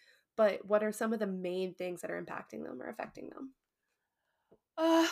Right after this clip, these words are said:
Speaker 2: well, the biggest single issue for our oceans, the biggest single pressure is the same as the biggest single pressure on seahorses, which is fishing. So you'll hear a lot about plastics and climate change and so on. All of those matter, but by far and away the dominant pressure in the oceans is fishing.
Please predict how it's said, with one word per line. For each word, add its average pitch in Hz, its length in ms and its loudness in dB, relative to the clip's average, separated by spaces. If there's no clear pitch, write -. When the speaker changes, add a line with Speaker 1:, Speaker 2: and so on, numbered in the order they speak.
Speaker 2:
well, 349 320 10
the 285 80 2
biggest 359 320 2
single 285 260 2
issue 254 400 4
for 226 380 6
our 175 180 8
oceans, 220 720 4
the - 60 -6
biggest 208 240 2
single 196 200 0
pressure 202 380 0
is 190 100 -2
the 190 80 -6
same 190 380 0
as 165 160 -4
the - 80 -6
biggest 165 200 -6
single 175 180 -4
pressure - 280 -4
on 135 80 0
seahorses, 175 420 -2
which 143 180 -6
is 135 120 -4
fishing. - 380 -4
So 170 400 4
you'll 175 180 4
hear 190 200 2
a 175 60 4
lot 160 220 4
about 156 300 0
plastics - 560 -2
and 135 120 -6
climate 131 300 -2
change 131 240 -4
and 151 80 -10
so - 100 -4
on. 151 100 -2
All 180 300 2
of 175 120 -2
those 165 220 0
matter, 143 340 0
but 131 200 -4
by 147 80 0
far 175 300 2
and 165 80 2
away 151 180 0
the 139 100 -2
dominant 147 460 -4
pressure 131 300 -6
in 113 80 -6
the 101 100 -2
oceans 147 280 -8
is - 160 -8
fishing. - 360 -10